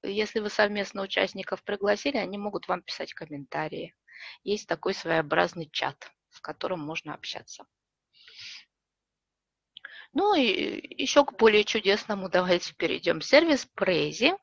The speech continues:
или летающие презентации.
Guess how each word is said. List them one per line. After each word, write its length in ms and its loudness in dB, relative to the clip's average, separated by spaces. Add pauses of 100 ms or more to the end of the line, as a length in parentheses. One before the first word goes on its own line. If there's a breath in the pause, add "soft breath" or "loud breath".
(260 loud breath)
или 200 4
летающие 600 2
презентации. 1080 -6